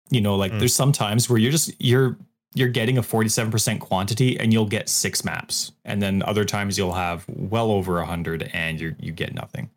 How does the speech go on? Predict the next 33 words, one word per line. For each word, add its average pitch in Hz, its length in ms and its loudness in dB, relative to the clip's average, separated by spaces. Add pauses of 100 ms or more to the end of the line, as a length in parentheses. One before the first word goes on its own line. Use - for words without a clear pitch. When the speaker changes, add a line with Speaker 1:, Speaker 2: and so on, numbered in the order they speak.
(100)
Speaker 2:
Yep. - 180 -4
Speaker 1:
Even 117 360 4
with 101 360 0
a 104 60 0
scarab 85 520 0
that's 76 140 -4
supposed - 280 -4
to 85 40 -2
give 80 200 -4
you 80 80 -2
more - 160 -4
maps. - 400 -8 (720)
Um, 78 420 -4 (220)
but - 520 -2 (600)
I'm, 123 520 4
when 123 140 2
it 123 60 -2
comes 135 240 2
to 135 80 2
chiseling, 135 580 2 (340)
I 107 220 0
chisel 117 640 2
T 113 260 2
fifteens 98 480 0
and 90 100 0
higher. - 300 -6 (320)
I 98 140 -4
don't 90 240 -2
chisel 90 260 0
T 92 160 0
fourteens 87 480 -2
or 85 80 -2
lower. 82 340 -2